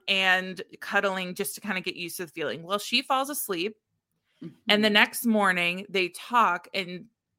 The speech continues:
Speaker 1: sh-, they talk about the deal she suggested. And he confesses that he doesn't see clients after one night. Otherwise, they get too attached, and he's gotten some crazies in the past, which my thought is, you just had a conversation with this woman downstairs,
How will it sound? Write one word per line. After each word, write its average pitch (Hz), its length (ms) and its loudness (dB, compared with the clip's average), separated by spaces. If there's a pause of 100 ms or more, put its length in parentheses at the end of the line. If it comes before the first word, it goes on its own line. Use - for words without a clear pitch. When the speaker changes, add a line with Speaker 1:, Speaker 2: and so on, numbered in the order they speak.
(140)
Speaker 1:
sh-, - 340 -10
they 202 160 4
talk 202 180 0
about 180 160 0
the 190 60 -4
deal 165 280 -4
she 165 180 -8
suggested. 165 520 -6
And 208 160 -2
he 202 220 -2
confesses 170 680 -2
that 165 160 0
he 185 160 -10
doesn't 180 360 -4
see 180 160 -6
clients 156 460 -4
after 160 320 -4
one 160 340 0
night. 131 480 -2
Otherwise, 170 480 4
they 165 140 -2
get - 260 -8
too 165 200 -6
attached, 151 680 -2
and 180 100 -6
he's 165 220 -8
gotten 170 260 0
some 202 220 -4
crazies 202 640 4
in 165 60 -8
the 156 60 -4
past, 143 300 2
which 233 200 2 (380)
my 359 160 6
thought 302 280 12
is, 226 260 6 (260)
you 247 200 2
just 330 280 2
had 349 120 6
a 311 40 2
conversation 226 600 4
with 180 120 -2
this 185 140 -2
woman 180 260 -2
downstairs, 175 760 4